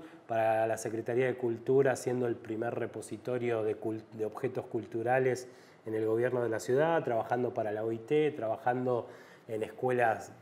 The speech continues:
se-, secundaria, trabajando en universidades. Así que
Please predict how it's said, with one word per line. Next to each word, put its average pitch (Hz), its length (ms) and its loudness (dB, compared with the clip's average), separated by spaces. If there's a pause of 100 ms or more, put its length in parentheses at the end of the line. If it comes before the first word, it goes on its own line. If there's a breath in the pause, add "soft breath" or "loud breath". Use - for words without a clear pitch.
se-, - 280 -6
secundaria, 143 1120 4
trabajando 123 440 -2
en 117 80 0
universidades. 120 920 2
Así 120 200 -4
que 131 260 4